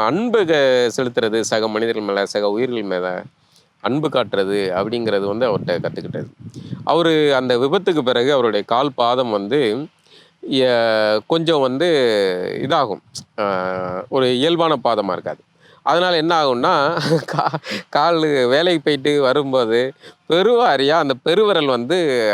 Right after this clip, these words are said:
அந்த நரம்பு கட் ஆனதுனால பெருவிரல் அசைக்க முடியாது. அப்போ இந்த நடக்கும்போது, வைக்கும்போது ஏதாவது கல்லு தட்டி அந்த பெருவிரல்ல வந்து காயம் பட்டுக்கிட்டே இருக்கும். நான் அவருடைய பாதங்களை வந்து பார்த்த பெருவாரியான நேரங்கள்ல அந்த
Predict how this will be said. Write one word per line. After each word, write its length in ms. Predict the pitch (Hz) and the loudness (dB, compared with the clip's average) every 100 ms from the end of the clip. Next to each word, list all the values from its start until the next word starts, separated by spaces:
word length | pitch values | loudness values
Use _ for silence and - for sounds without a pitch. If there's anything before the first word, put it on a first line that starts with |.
| 98 | 0
அந்த 160 | 127 123 | 0 2
நரம்பு 340 | 120 165 165 | 2 0 0
கட் 240 | 131 123 | -2 0
ஆனதுனால 340 | 147 120 107 139 | 0 0 0 0
பெருவிரல் 480 | 135 151 156 131 110 | 0 0 2 2 2
அசைக்க 280 | 104 165 139 | 0 -2 -2
முடியாது. 300 | 98 82 - _ - - 190 160 | -4 -6 -10 _ -20 -18 -16 -8
அப்போ 180 | 147 175 | -2 0
இந்த 140 | 165 151 139 | 2 0 0
நடக்கும்போது, 560 | 135 143 156 147 139 | 0 0 -2 -2 0
வைக்கும்போது 420 | 139 123 123 127 160 | 0 -2 -2 0 2
ஏதாவது 240 | 175 185 | 0 0
கல்லு 240 | 180 170 | 0 0
தட்டி 360 | 151 131 123 131 101 120 | 0 -2 -2 -4 -2 0
அந்த 160 | 135 120 | 0 0
பெருவிரல்ல 580 | 151 180 208 156 135 117 | 0 2 2 2 0 0
வந்து 260 | 107 107 143 139 101 92 87 82 | 0 0 0 2 0 -2 -6 -2
காயம் 320 | 123 143 120 | 0 0 0
பட்டுக்கிட்டே 360 | 110 120 113 107 | -2 -2 -2 -2
இருக்கும். 220 | 82 - _ - - - - _ | -2 -10 _ -20 -18 -18 -20 _
நான் 260 | 127 151 | -2 0
அவருடைய 280 | 143 131 120 - | 2 2 0 0
பாதங்களை 460 | 143 185 175 151 127 | 0 2 2 2 2
வந்து 260 | 117 123 147 | 0 -2 -2
பார்த்த 320 | - 127 123 110 | 0 -2 -2 -4
பெருவாரியான 680 | 139 165 196 190 160 135 123 | -2 2 2 2 2 2 0
நேரங்கள்ல 480 | 113 113 110 110 160 | 2 0 0 0 0
அந்த 120 | 147 | 0